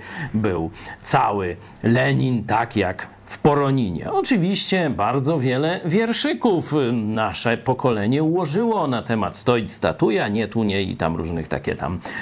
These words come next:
rzeczy, albo u Lenina w Poroninie, coś tam, coś tam, nawet już nie pamiętam wszystkich tych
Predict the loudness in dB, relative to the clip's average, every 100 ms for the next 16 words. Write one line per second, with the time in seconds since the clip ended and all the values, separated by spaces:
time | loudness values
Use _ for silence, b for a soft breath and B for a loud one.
0 | -6 0 2 2 0 0 0 0 0 -2
1 | 0 2 2 2 0 0 -2 -2 0 0
2 | 0 2 0 0 0 0 0 -2 0 0
3 | 0 -2 0 -2 -2 -4 -4 -2 -4 -2
4 | 0 0 0 -2 -2 -2 -2 -2 -2 -2